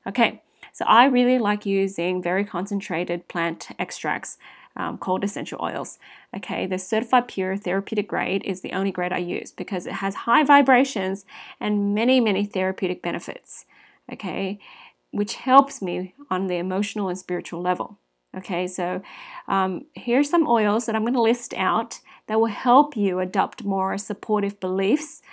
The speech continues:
about love, okay? And, um, all you have to do is diffuse them and apply them topically over your heart, really, okay?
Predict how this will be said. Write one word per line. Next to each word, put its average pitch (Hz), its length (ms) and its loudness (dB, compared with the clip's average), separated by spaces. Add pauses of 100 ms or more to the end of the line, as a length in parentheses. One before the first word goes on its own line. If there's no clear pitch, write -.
(180)
about 220 340 0
love, 240 500 10 (540)
okay? 233 400 -2 (460)
And, 220 440 2 (240)
um, 196 460 -2
all 233 100 4
you 262 120 6
have 302 140 4
to 269 60 2
do 277 220 6
is 214 220 0
diffuse 220 460 6
them 349 280 8 (460)
and 208 140 0
apply 196 280 0
them 202 140 0
topically 208 600 -2
over 185 160 -2
your 185 140 -4
heart, 180 460 -6
really, 180 420 -6
okay? 285 320 6